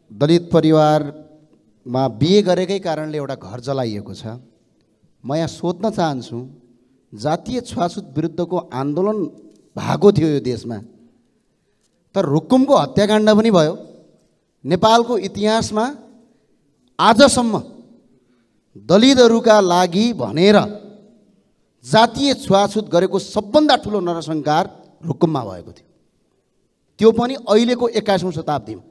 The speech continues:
हिजो अस्ति मात्रै जुम्लामा पनि त्यो घटना घटेको छ।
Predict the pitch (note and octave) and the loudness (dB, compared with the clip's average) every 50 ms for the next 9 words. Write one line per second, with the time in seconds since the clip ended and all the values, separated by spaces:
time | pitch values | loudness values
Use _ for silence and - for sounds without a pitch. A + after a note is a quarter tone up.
0 | _ _ _ _ _ _ _ _ _ _ _ _ _ _ _ A#2+ B2 E3+ F#3 F#3+ | _ _ _ _ _ _ _ _ _ _ _ _ _ _ _ -4 -2 0 2 4
1 | A#3 G3 F#3+ G3+ G3 - - A3+ G#3 G3 G3 G3 - F3 E3+ F3+ - - - - | 2 2 2 -2 -2 -2 -6 -4 -4 -4 -4 -4 -4 -4 -4 -4 -6 -12 -20 -20
2 | _ _ _ _ _ _ _ B2 D#3 G#3 A3+ A#3+ A#3+ A#3 G#3+ G#3 - G3 G3 - | _ _ _ _ _ _ _ -4 -2 0 2 2 2 0 0 -2 -4 -8 -8 -10
3 | F3+ C3 A2+ A2+ A2+ C3 C#3+ C#3+ G2 G#2+ G#2+ A2+ - C#3+ B2+ C3+ - | -10 -10 -10 -12 -10 -10 -10 -10 -10 -12 -12 -8 -8 -8 -8 -10 -14